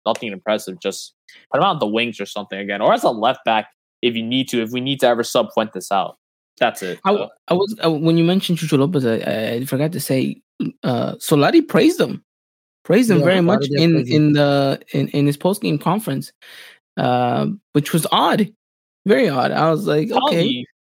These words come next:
Speaker 1: y'all sleeping on, on, on, um,
Speaker 2: No,
Speaker 1: him.
Speaker 2: no one is, no one is sleeping on Chucho Lopez, right? He's just there because we have the injury crisis right now.
Speaker 1: He's a
Speaker 2: And
Speaker 1: Guata-,
Speaker 2: he's
Speaker 1: he's the Guatemalan legend, the only player in this league to ever win a title. So,
Speaker 2: Oh God.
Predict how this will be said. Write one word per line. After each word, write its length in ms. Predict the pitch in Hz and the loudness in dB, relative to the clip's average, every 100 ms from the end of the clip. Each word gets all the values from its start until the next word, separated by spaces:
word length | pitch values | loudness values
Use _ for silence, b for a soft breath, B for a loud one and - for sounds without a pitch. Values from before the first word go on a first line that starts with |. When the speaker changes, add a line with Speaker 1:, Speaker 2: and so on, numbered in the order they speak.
| - | 0
Speaker 1:
y'all 160 | 220 | 0
sleeping 500 | 214 - 277 277 190 | 0 2 2 2 2
on, 160 | 185 190 - - | 2 0 -4 -2
on, 200 | 170 170 170 170 165 | 0 0 2 2 2
on, 0 | |
um, 380 | 170 170 165 160 | 2 2 0 -2
Speaker 2:
No, 220 | 160 165 | 0 0
Speaker 1:
him. 80 | 170 | 2
Speaker 2:
no 100 | 208 | 4
one 140 | 262 | 4
is, 180 | 269 - | 2 2
no 160 | 233 247 | 2 4
one 140 | 311 | 4
is 100 | 311 | 2
sleeping 340 | - 262 240 247 | 2 0 2 2
on 120 | 226 | 2
Chucho 260 | 214 185 208 | 0 2 2
Lopez, 280 | 185 170 156 | 2 0 2
right? 160 | 165 | 2
He's 160 | 214 226 | 2 0
just 240 | 247 254 202 | 0 -2 2
there 220 | 208 220 | 2 2
because 380 | 220 - 196 175 | 0 0 0 0
we 140 | 180 | 0
have 280 | 170 165 160 | 2 0 -2
the 140 | 160 | -4
injury 480 | 160 156 143 131 131 - | -2 -2 -2 -6 -8 -10
crisis 520 | 135 127 - 156 156 | -6 -6 -8 -12 -8
right 180 | 147 135 | -8 -6
now. 80 | 131 | -4
Speaker 1:
He's 100 | 143 | 0
a 20 | |
Speaker 2:
And 120 | 165 135 | 0 2
Speaker 1:
Guata-, 300 | 156 180 180 | 2 2 -2
Speaker 2:
he's 120 | 151 | -4
Speaker 1:
he's 80 | 143 | -2
the 80 | 135 | 0
Guatemalan 580 | 143 156 170 175 175 165 | 2 2 2 0 0 0
legend, 440 | 185 165 123 120 _ - | 0 -2 -8 -12 _ -6
the 80 | 113 | -2
only 340 | 120 151 170 | -2 -2 -2
player 240 | 170 165 170 | 0 2 2
in 280 | 165 160 | 0 -4
this 220 | 160 160 160 | -2 -2 0
league 160 | 160 | -2
to 140 | 165 - | 0 0
ever 160 | 151 | 0
win 200 | 151 156 | 0 0
a 60 | 151 | -2
title. 440 | 151 151 127 113 _ | 0 -2 -2 -8 _
So, 340 | - 113 123 _ _ _ _ _ - | -6 -6 -6 _ _ _ _ _ -14
Speaker 2:
Oh 140 | 143 147 - | -12 -12 -10
God. 380 | - 117 156 | -12 -10 -12